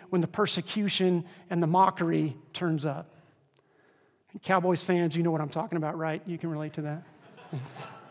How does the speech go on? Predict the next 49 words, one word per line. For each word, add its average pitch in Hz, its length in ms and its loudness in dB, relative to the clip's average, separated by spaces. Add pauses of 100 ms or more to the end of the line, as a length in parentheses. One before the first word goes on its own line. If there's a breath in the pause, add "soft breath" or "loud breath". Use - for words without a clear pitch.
(1900 loud breath)
Now, 294 80 12
something 294 380 10
crazy 294 500 10
happened 262 460 10
in 202 100 6
two 254 160 4
thousand 233 460 8
and 202 100 8
twelve. 220 400 8
If 175 80 6
you 202 60 2
look 214 160 6
on 214 80 6
this 202 160 6
chart, 220 300 12
we'll 196 80 0
see 233 140 4
there's 220 220 10
a 208 60 10
big 240 400 4
shift - 680 8 (440 soft breath)
in 208 80 8
all 233 220 12
of 214 80 6
these 202 160 4
demographics. 214 640 10
Now, 202 120 6
Pastor 247 420 6
Brian 226 380 10
did 220 100 8
a - 20 8
lot 220 180 10
of 202 80 6
research 226 520 4
about 196 200 4
some 220 220 2
of 220 80 4
the 202 120 2
emerging 196 440 4
social 190 400 0
media 220 320 2
platforms 220 800 4
that 180 80 -4
came 208 260 0
around 196 320 4
about 180 240 2
that 160 160 -4
same 170 220 -2
time, 226 480 6